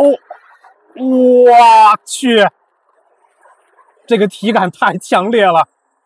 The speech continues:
甚至有一点眩晕了啊！三点二秒真不是盖的，所以我们一定要在驾驶电动车的时候注意安全，注意限速啊！因为电动车的体感真的是不像油车，电动车随便一踩就能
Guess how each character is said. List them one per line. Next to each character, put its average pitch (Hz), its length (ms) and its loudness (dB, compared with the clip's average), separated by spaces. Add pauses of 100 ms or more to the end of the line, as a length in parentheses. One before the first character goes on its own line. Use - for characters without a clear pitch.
(800)
甚 254 220 -4
至 226 120 -4
有 190 140 0
一 247 60 -2
点 175 160 -4
眩 226 340 -4
晕 269 160 -4
了 220 80 -4
啊！ 185 140 -4 (200)
三 - 200 -6
点 196 100 -2
二 202 140 -2
秒 156 320 -6
真 277 160 -4
不 208 180 -8
是 208 60 -4
盖 165 260 -4
的， 127 140 -14 (680)
所 240 180 -2
以 254 100 0 (200)
我 175 100 -2
们 220 160 -4
一 254 80 -4
定 294 100 0
要 254 140 0
在 175 240 -4 (240)
驾 311 160 -2
驶 175 200 -8
电 240 280 -4
动 214 180 -4
车 262 200 -4
的 202 100 -2
时 175 140 -6
候 196 180 -2 (240)
注 254 180 -2
意 208 60 -2
安 240 240 -4
全， 202 240 -6
注 226 160 -4
意 202 120 -4
限 190 280 -4
速 208 180 -10
啊！ 175 140 -6
因 202 120 -8
为 226 120 -4
电 214 160 -4
动 190 120 -6
车 214 120 -4
的 202 100 -2
体 175 260 -12
感 135 240 -6 (380)
真 277 180 -2
的 233 120 0
是 180 180 -4 (140)
不 220 80 -6
像 208 200 -4
油 165 220 -4
车， 214 260 -4 (360)
电 262 100 -2
动 226 100 -2
车 247 160 -2
随 233 240 -4
便 262 220 -2
一 254 80 -2
踩 160 320 -8
就 202 120 -2
能 214 140 -6